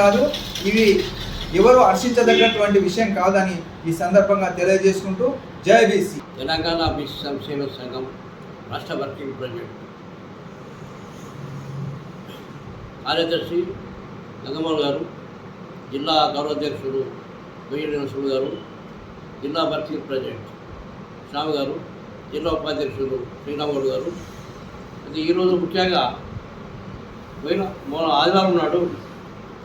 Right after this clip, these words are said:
Speaker 2: ఏదైతే తిరుమల ఆఫీసులో జరిగిన దాడిని తెలంగాణ బీసీ సంక్షేమ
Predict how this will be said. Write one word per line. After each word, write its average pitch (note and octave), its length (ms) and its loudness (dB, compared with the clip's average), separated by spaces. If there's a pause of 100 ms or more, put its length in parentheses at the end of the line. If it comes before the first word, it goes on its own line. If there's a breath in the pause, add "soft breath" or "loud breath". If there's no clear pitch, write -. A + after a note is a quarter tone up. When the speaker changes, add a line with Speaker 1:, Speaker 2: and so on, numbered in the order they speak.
(160)
Speaker 2:
ఏదైతే F3 340 6 (340)
తిరుమల E3+ 480 4 (140)
ఆఫీసులో E3 380 -2 (320)
జరిగిన D#3 280 -2 (120)
దాడిని D#3+ 340 2 (440)
తెలంగాణ F3 340 4 (160)
బీసీ E3 200 -6 (380)
సంక్షేమ D3 280 -4